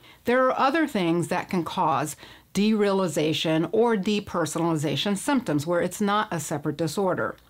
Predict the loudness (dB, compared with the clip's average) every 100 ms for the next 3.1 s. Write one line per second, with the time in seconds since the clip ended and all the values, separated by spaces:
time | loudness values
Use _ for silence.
0 | _ -20 -8 -2 0 2 2 2 2 0
1 | 0 0 0 0 -2 -4 -10 -6 -2 -2
2 | 0 -2 -4 -6 -4 0 0 2 0 -2